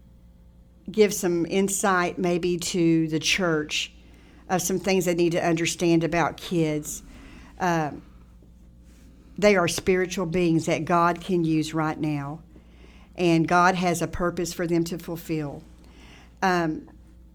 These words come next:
the devil understands the power that is in a child, and that is why he tried to eliminate Moses.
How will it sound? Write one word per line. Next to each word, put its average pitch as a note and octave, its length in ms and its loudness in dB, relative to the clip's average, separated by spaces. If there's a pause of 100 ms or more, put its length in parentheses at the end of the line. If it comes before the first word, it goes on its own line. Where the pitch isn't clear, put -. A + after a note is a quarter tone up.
the F#3 140 2
devil G3 440 6
understands D#3 840 0
the D#3+ 100 -2
power D#3+ 760 0 (140)
that F3 160 2
is E3 160 4
in F3 100 4
a D#3+ 60 4
child, D#3 760 -2
and D#3+ 160 2
that F#3 160 2
is E3+ 180 -2
why E3+ 300 2
he F3 200 -2
tried E3 380 0
to E3 200 -2
eliminate E3 540 2
Moses. F#3+ 720 2